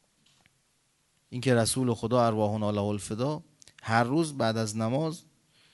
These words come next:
یه دو سه خطی، خطبه‌های پیامبر خیلی کوتاه بودن، یه چند جمله‌ای حضرت بیان می‌فرمودن. به نظرم بعد از نماز صبح بود، حضرت فرمودن که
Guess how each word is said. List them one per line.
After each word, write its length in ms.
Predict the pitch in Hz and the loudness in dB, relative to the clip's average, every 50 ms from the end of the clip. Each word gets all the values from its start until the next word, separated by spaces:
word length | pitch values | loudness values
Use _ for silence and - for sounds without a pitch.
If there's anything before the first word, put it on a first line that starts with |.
| _ _ _ _ _ _ _ _ _ _ _ _ _ _ _ - | _ _ _ _ _ _ _ _ _ _ _ _ _ _ _ -8
یه 360 | - 127 143 147 143 143 - - _ _ _ _ _ _ _ _ _ - - | -2 2 4 4 4 2 -2 -8 _ _ _ _ _ _ _ _ _ -10 -6
دو 100 | 123 120 | -4 -2
سه 160 | - - 127 | 0 0 -2
خطی، 720 | 113 - 147 160 170 - - - 156 160 156 156 151 151 - _ _ | -2 -2 0 -2 -2 -2 -4 -6 -4 -4 -4 -4 -8 -10 -16 _ _
خطبه‌های 440 | - - 143 135 - 151 143 143 151 | -10 -6 -6 -6 -2 -2 -2 -2 -2
پیامبر 340 | 147 160 151 151 156 156 | -2 -4 -4 -4 -4 -4
خیلی 220 | 151 - 160 160 156 | -4 -4 -4 -6 -6
کوتاه 500 | 147 - - 135 - - 147 131 117 104 | -8 -10 -14 -8 0 2 2 4 2 0
بودن، 320 | 104 104 98 98 98 104 - - _ _ - | -6 -8 -8 -8 -10 -10 -14 -20 _ _ -8
یه 80 | - 240 | -8 -4
چند 320 | - - 180 175 170 160 | -2 -2 -2 0 -2 0
جمله‌ای 540 | 143 160 156 156 165 175 180 175 170 160 - - | 0 0 0 0 0 0 0 0 0 -4 -6 -8
حضرت 340 | 135 135 123 131 139 147 | -8 -6 -4 -4 -4 -4
بیان 340 | 139 135 135 123 127 123 117 | -6 -4 -2 0 0 0 0
می‌فرمودن. 560 | 110 101 92 - 98 95 92 98 104 110 - - _ _ _ _ _ _ _ _ _ _ _ _ _ _ _ _ _ _ _ _ _ _ _ _ _ _ _ _ _ _ _ _ _ _ _ _ _ _ _ _ _ _ _ _ _ _ _ _ _ _ _ _ _ _ _ _ _ _ _ _ | -2 -4 -8 -8 -8 -10 -10 -10 -12 -16 -20 -20 _ _ _ _ _ _ _ _ _ _ _ _ _ _ _ _ _ _ _ _ _ _ _ _ _ _ _ _ _ _ _ _ _ _ _ _ _ _ _ _ _ _ _ _ _ _ _ _ _ _ _ _ _ _ _ _ _ _ _ _
به 80 | - 147 | -4 -2
نظرم 380 | 151 151 151 190 202 202 190 | 0 2 2 2 2 0 2
بعد 220 | 175 185 180 175 180 | 2 2 2 2 2
از 180 | 180 165 143 | 0 -2 -2
نماز 240 | 143 135 131 131 127 | -2 -2 -2 -2 -4
صبح 320 | - - - - 160 127 120 | -4 -4 -4 -4 -4 -4 -6
بود، 360 | 120 - 101 95 - _ - _ _ _ _ _ _ _ _ _ _ _ | -12 -14 -14 -16 -16 _ -20 _ _ _ _ _ _ _ _ _ _ _
حضرت 400 | - 127 123 117 123 143 147 147 | 0 0 0 2 2 0 -2 -2
فرمودن 520 | - - 139 131 135 151 151 143 135 127 120 | -2 -2 -2 -2 -2 -2 -4 -2 -2 -2 -4
که 320 | 110 - - 107 98 95 | -6 -8 -10 -10 -10 -10